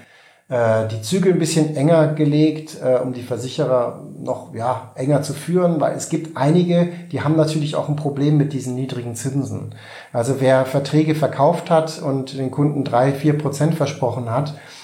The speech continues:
und der kriegt die aktuell nicht, der kommt natürlich irgendwann auch in Schwierigkeiten. Deswegen, ähm, bei den Versicherungen, die Garantieleistungen sind erstmal sicher, da würde ich zu auch keinen voreiligen, äh, Handeln, äh, ermutigen. Äh,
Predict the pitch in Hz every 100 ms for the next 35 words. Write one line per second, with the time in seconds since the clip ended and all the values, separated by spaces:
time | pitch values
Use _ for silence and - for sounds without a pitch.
0 | - _ _ 139 131 131 180 196 160 -
1 | 117 - 120 117 120 123 160 - - 127
2 | - - - 156 170 156 151 - 175 170
3 | 156 127 135 151 135 139 107 123 127 113
4 | - 101 98 101 - - - 139 - 143
5 | 156 156 156 156 - - - - - -
6 | _ _ _ - 143 143 147 147 147 143
7 | - - 143 156 151 156 202 220 196 190
8 | 156 147 143 175 180 175 175 143 156 147
9 | 143 139 113 170 - 226 175 147 143 -
10 | - 139 127 - 139 127 - 131 127 123
11 | 117 107 107 107 113 101 107 208 202 180
12 | 180 160 156 156 165 175 170 160 156 160
13 | 135